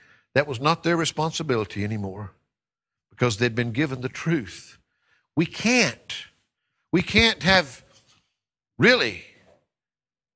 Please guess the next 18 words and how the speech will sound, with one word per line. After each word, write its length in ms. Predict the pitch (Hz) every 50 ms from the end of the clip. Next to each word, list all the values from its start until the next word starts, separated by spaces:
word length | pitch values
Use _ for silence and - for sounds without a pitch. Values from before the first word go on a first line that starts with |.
| _ _ _ _ _ _ _ _ _ _ _ _ -
we 80 | 113
can't 240 | - - 135 131 120
have 220 | 120 123 120 107
any 360 | 120 123 123 120 113 107 92 - - _ _ _ _ _ _ _ _ _ _ _ _ _ _ _ _ _ _ _ _ _ _ _ _ _ _ -
true 460 | - - 135 139 131 104 87 - - - _ _ _ _ _ _ _ _ _ _ _ _ _ _ _ _ _ _ _ _ -
input 400 | 156 160 160 - - - 120 110
into 160 | 117 113 110
how 260 | 110 101 135 143 135 120
a 60 | 110
person 360 | - - 131 120 - - -
is 120 | 113 98
going 380 | 87 120 123 127 123 117 110 92
to 360 | - - 120 117 110 110 101 - - - - _ _ _ _ _ _ -
act 360 | 127 135 135 135 - - -
or 60 | 117
receive 640 | 107 98 107 104 - - 131 123 123 120 104 107 98
or 60 | 104
reject. 640 | 98 104 107 95 - 117 117 113 - - _ - -